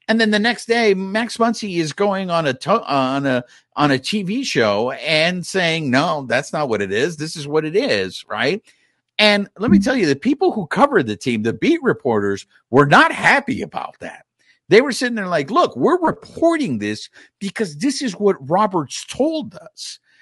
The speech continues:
So I don't know if maybe the medical information is changing.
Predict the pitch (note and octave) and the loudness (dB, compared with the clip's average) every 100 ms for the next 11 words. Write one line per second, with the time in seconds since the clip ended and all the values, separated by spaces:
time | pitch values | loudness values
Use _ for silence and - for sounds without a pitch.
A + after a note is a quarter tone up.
0 | _ - - G#3+ F3 E3+ - _ - F3 | _ -12 2 2 2 -2 -10 _ -10 -2
1 | B3 D#4 C4+ A#3+ A3+ F3+ E3+ E3 G#2 D#3+ | -2 -2 -4 -6 -6 -10 -8 -10 -8 -6
2 | C#3+ D3+ D3+ C#3 C3 B2+ A2+ G#2 G#2 C3+ | -6 -6 -6 -4 -2 -2 -2 -4 0 0
3 | F#3+ - G3+ F#3+ F3 - D#3+ D3+ D3+ - | 0 -4 -8 -6 -6 -8 -8 -6 -8 -6
4 | G#2+ F#2+ - - - A2+ C#3+ E3 G3+ A3 | -6 -6 -8 -8 -2 0 0 0 -2 -2
5 | A3+ | -4